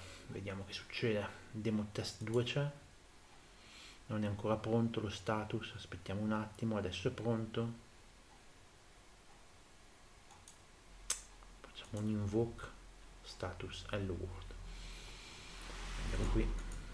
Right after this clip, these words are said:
demo app due, status hello world. Facciamo invece di nuovo un deploy, così dovremo avere entrambi gli applicativi, che poi sono uguali, ma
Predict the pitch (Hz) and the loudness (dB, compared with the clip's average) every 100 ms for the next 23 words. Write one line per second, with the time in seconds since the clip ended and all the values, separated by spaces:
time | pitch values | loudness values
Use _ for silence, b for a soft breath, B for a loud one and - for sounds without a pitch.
0 | - - - - - - - 110 104 101 | -8 -8 -6 -6 -6 -6 -2 0 2 2
1 | 104 98 117 113 110 107 - - - - | 2 2 4 8 8 6 4 0 -2 -6
2 | - - - - - - - - - - | -10 -10 -10 -10 -12 -14 -16 -16 -18 -18
3 | - - - - - 87 - 90 - 107 | -16 -14 -10 -4 -4 -4 -4 -6 -4 -2
4 | 98 92 - - - - - - - - | 0 -2 -4 -8 -8 -8 -10 -12 -8 -6
5 | - - B B B B B - 101 101 | -4 -2 B B B B B -6 -2 2
6 | 98 95 101 104 101 98 104 - 104 101 | 4 4 2 4 6 6 4 4 2 4
7 | 101 98 101 113 107 104 120 135 B B | 4 2 2 6 10 10 10 4 B B
8 | B B - 107 104 104 104 98 98 95 | B B 0 4 6 6 8 8 6 4
9 | - 98 95 95 98 95 95 92 98 95 | 0 -2 0 0 0 2 0 0 -2 -2
10 | - 87 - 95 92 87 90 107 104 95 | -2 -4 0 0 2 2 2 2 0 2
11 | 92 101 98 104 110 104 90 87 101 92 | 2 4 4 6 6 10 10 10 6 2
12 | 87 | 0